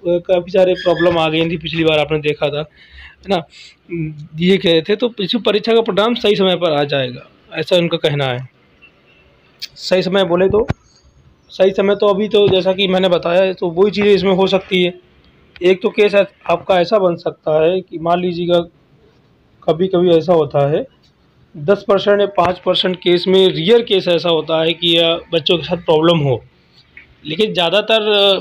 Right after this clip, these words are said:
मैंने देखा है, ऐसा रेयर केस में होता है, ठीक है। एक चीज़ और आप लोग सुन लीजिए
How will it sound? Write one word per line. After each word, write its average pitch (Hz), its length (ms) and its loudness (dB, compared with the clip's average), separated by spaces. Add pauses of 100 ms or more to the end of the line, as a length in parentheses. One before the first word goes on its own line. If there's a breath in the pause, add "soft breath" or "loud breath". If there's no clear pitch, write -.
मैंने 185 220 0
देखा 180 300 -2
है, 196 420 -2
ऐसा 165 420 -4 (300)
रेयर 226 160 0
केस 180 240 0
में 151 80 0
होता 135 340 -2
है, 135 120 -6
ठीक 220 260 -6
है। 214 240 -4 (1600)
एक 220 60 -8
चीज़ 208 240 2
और 175 200 4
आप 175 240 2
लोग 170 160 0
सुन 180 160 -2
लीजिए 165 360 -2